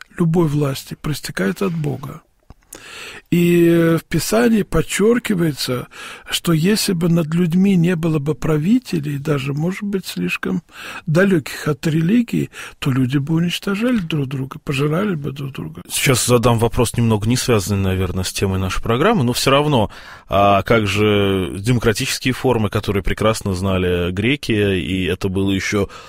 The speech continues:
Speaker 2: а, в дохристианское время, и, соответственно, иудейские фо-, э, Иудея, э,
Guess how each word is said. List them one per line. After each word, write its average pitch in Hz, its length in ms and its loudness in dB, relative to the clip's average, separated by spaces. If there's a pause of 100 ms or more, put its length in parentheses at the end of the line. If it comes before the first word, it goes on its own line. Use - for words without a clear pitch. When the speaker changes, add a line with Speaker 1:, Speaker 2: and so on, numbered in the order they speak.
(120)
Speaker 2:
а, 92 260 0
в 87 100 -6
дохристианское 98 800 -2
время, 82 520 -6
и, 60 220 -10
соответственно, 90 760 -6 (380)
иудейские 107 580 0
фо-, 90 880 -2
э, 90 360 -2
Иудея, 113 640 2 (340)
э, 92 500 2